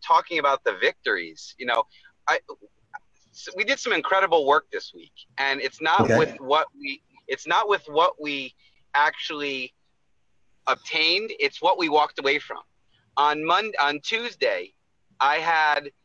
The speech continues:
Speaker 1: a case in which we tried to settle it out of mediation. The offer was one point five million dollars. I thought the case is worth more. I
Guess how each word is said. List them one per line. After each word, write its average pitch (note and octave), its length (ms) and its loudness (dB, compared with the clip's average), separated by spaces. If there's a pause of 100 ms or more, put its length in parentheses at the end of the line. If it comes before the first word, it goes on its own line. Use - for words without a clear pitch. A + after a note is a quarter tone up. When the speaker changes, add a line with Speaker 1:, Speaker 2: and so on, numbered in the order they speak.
(120)
Speaker 1:
a C#3 100 -2
case D#3 540 -4
in C#3 160 -4
which - 480 -4
we C3+ 140 -12
tried D3 340 0
to C#3+ 100 -10
settle C3+ 360 0
it B2+ 80 2
out B2 160 2
of A#2+ 60 -6
mediation. A#2+ 600 -4 (340)
The C#3 60 -2
offer D#3 380 2
was B2+ 280 -2
one D3 460 0 (120)
point D#3 300 -4 (140)
five B2+ 400 2 (420)
million C3 500 -2
dollars. - 600 -4 (1040)
I C#3 140 2
thought E3 300 -2
the D#3 60 -12
case C#3+ 380 -6
is - 120 -14 (280)
worth C3+ 280 0
more. D3+ 400 0
I A2+ 140 -4